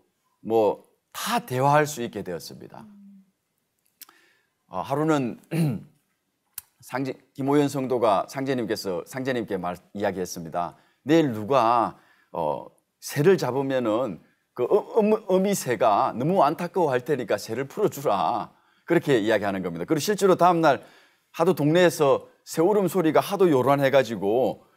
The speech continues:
어, 상제님께서 호연 성도에게 "지금 저 새가 뭐라고 하냐?" 하니까, 어, 호연 성도가 이야기하기를 "어미새가 새끼 좀 살려달라고, 우리 새끼 좀 살려달라고 자꾸 그런다." 어, 그래서,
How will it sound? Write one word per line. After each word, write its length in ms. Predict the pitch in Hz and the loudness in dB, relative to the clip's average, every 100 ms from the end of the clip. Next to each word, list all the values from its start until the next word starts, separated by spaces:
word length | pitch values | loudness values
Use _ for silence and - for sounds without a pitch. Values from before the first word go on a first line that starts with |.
| _ | _
어, 440 | - 82 80 71 - _ | -6 -2 -2 -4 -8 _
상제님께서 760 | - 156 165 147 127 123 120 101 | -8 -2 2 2 2 0 0 -2
호연 280 | 117 135 | 2 0
성도에게 600 | 135 131 123 117 98 92 | 0 -6 -2 -2 0 -4
"지금 200 | - 135 | -6 -8
저 140 | 127 208 | -2 -2
새가 320 | 202 143 156 | -2 0 0
뭐라고 400 | 110 110 123 143 | 0 -2 -2 -2
하냐?" 360 | 202 160 87 - _ _ | -2 -2 -2 -6 _ _
하니까, 640 | 156 151 - 139 180 196 _ _ _ | -2 0 2 4 4 0 _ _ _
어, 280 | - 71 67 - _ _ | -16 -12 -12 -14 _ _
호연 180 | 131 147 | 0 2
성도가 360 | 147 135 135 120 | 2 0 2 2
이야기하기를 800 | 110 117 113 123 107 101 117 82 - _ _ - | 4 2 2 -2 -2 0 0 -2 -8 _ _ -6
"어미새가 1040 | 190 214 208 170 143 127 127 151 113 - _ _ | -4 -2 -2 -2 0 2 2 0 -4 -10 _ _
새끼 340 | - 233 208 | -4 -4 -2
좀 120 | 165 139 | -2 0
살려달라고, 640 | - 170 127 95 107 101 | 0 2 2 0 -2 -4
우리 180 | 113 151 | -4 -6
새끼 260 | 202 180 | -6 -6
좀 160 | 147 123 | -6 -8
살려달라고 680 | - 175 160 98 98 110 104 | -6 -2 -2 -2 -4 -4 -4
자꾸 280 | - - 127 | -10 -8 -6
그런다." 720 | 104 117 104 80 78 90 76 _ _ _ _ | -4 -4 -2 -2 -2 -4 -8 _ _ _ _
어, 140 | - | -12
그래서, 480 | 127 185 185 147 - | -2 0 4 2 2